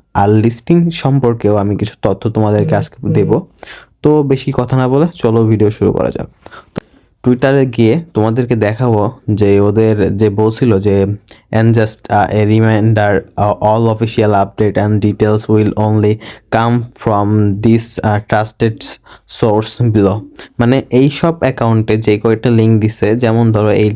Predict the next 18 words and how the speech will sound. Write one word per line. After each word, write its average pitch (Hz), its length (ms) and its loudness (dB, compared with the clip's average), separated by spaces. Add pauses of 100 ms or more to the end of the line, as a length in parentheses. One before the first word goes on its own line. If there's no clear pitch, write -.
লিঙ্কটায় 104 360 0
গেলাম, 104 480 0
এটা 113 180 0
অ্যাকাউন্ট 113 400 0
সাসপেন্ড 110 540 -4
হয়ে 98 180 0
গেছে। 107 280 -2 (1500)
<clears throat> 151 360 2 (400)
আরমিন, 113 400 2 (760)
a 110 100 2
trusted 110 460 -2 (120)
source। - 360 -4 (1120)
তো 120 60 2
এখানে 127 460 2 (520)
মাঝে 104 240 0
মাঝে 123 220 2
ওরা 113 200 4
কিছু 107 600 -2